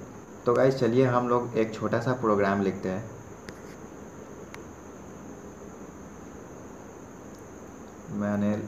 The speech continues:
left में click किया है, New sketch में जा रहा हूँ मैं, यहाँ एक विंडो खोल चुका है new sketch के लिए।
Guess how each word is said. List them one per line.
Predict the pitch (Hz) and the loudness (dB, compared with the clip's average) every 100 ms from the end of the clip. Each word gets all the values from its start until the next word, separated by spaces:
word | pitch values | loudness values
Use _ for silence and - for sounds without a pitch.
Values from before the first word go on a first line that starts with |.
| - | 0
left | 101 101 - | 2 2 2
में | 110 104 | -2 2
click | 110 101 | 2 2
किया | 104 104 | 2 2
है, | 104 123 110 | 4 2 2
New | 95 98 104 | 4 4 2
sketch | - 104 104 | 0 -2 -2
में | 107 | 0
जा | 101 98 | 4 6
रहा | 104 | 6
हूँ | 104 104 | 4 2
मैं, | 135 - - - - - - - - - - - - - - - - - - - | 0 -4 -10 -14 -14 -14 -12 -14 -14 -14 -14 -14 -14 -14 -14 -14 -14 -14 -14 -8
यहाँ | 104 95 98 101 | -4 -2 0 0
एक | 113 - - - - - - - - | -2 -6 -12 -14 -14 -14 -14 -12 -4
विंडो | 95 92 104 | -2 2 2
खोल | 104 101 | 4 0
चुका | 101 101 104 | 2 0 2
है | 104 135 - 101 | 2 -2 -4 -2
new | 98 98 | 0 0
sketch | 98 - 95 | -2 0 -2
के | - 90 | -2 -2
लिए। | 92 | -2